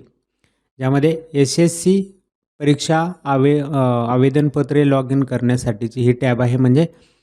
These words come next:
दहावीची ऑनलाइन फॉर्म भरण्याची इथं टॅब आहे आणि हे एचएससी म्हणजे बारावीचे आवेदनपत्र म्हणजेच ऑनलाइन फॉर्म भरण्याची टॅब आहे. त्यानंतर एक पुढची टॅब परत-,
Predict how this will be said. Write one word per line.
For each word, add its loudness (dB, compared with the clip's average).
दहावीची 0
ऑनलाइन 2
फॉर्म 0
भरण्याची 0
इथं -6
टॅब 0
आहे 0
आणि 2
हे 6
एचएससी 0
म्हणजे 4
बारावीचे 0
आवेदनपत्र 0
म्हणजेच 4
ऑनलाइन 4
फॉर्म -2
भरण्याची -2
टॅब -4
आहे. -20
त्यानंतर 2
एक -2
पुढची -4
टॅब -2
परत-, -4